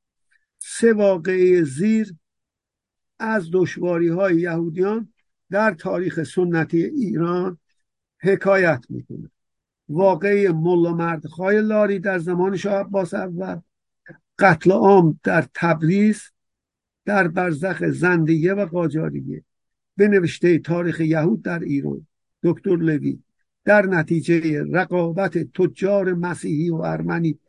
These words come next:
با تجار یهودی رخ داد و سومی دفاع شیخ هادی تهرانی از حقوق یهودیان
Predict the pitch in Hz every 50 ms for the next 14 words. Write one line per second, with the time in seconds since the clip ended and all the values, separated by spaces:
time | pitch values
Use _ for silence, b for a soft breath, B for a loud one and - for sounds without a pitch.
0 | B B B B B - 147 185 233 240 208 - 175 160 127 123 160 160 156 151
1 | 151 147 147 156 151 135 147 151 135 139 170 185 220 226 214 202 - - 226 226
2 | 202 190 190 214 196 160 _ _ _ _ _ _ _ _ _ _ _ _ _ -
3 | 156 139 135 147 190 202 220 226 226 - 247 214 - - 196 190 170 165 165 175
4 | 175 185 185 190 170 - _ _ - - 196 175 - - 214 208 214 220 196 190
5 | 190 170 - - 185 175 151 - 151 156 170 170 151 175 185 175 160 175 - 156
6 | 156 175 170 165 160 160 165 165 165 - _ b b b b b b - - 196
7 | 202 208 170 156 147 151 180 175 180 170 156 175 165 156 160 165 151 147 160 156
8 | 156 160 160 170 170 175 160